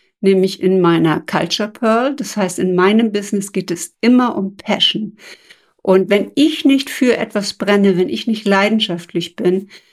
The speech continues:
dann kann ich etwas auch nicht verkaufen zum Beispiel. Ja, ich meine, wir wissen ja, wir sind immer der erste Käufer. Ja, wenn unser Angebot nicht so aufgestellt ist, dass wir selbst davon begeistert sind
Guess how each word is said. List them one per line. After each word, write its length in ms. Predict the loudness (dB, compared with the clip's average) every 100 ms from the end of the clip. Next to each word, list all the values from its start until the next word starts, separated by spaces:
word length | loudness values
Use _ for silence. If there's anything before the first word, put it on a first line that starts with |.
| _ _ _ 0
dann 260 | 0 0
kann 180 | 0 0
ich 160 | 0 -2
etwas 320 | -8 -8 -8
auch 140 | -4
nicht 180 | -4 -4
verkaufen 580 | -8 -10 -8 -8 -6 -10
zum 220 | -8 -8
Beispiel. 580 | -8 -12 -10 -8 -10 -12 -6
Ja, 360 | -2 0 0 -6 -14 _
ich 60 | 0
meine, 240 | 2 2
wir 140 | 0
wissen 260 | 0 2 4
ja, 240 | 2 2
wir 220 | 2 2 2
sind 180 | 0
immer 280 | 0 0 2
der 280 | 0 -2 -4 -2
erste 640 | -2 -2 -6 -2 0 -2 -6 _ _ _ _ -4
Käufer. 640 | 0 0 0 0 0 -2 -2
Ja, 200 | 0 2
wenn 180 | 0 0
unser 380 | 0 2 2
Angebot 440 | 0 0 -2 -4 -2
nicht 160 | -2
so 160 | -2 -2
aufgestellt 640 | 0 -2 -6 -6 -4 -4 -6
ist, 180 | -10
dass 160 | -10 -4
wir 120 | -4
selbst 420 | 0 0 -2 -4
davon 260 | -4 -2 -2
begeistert 640 | 0 -2 -2 -4 -8 -8
sind 540 | 0 2 4 2 -2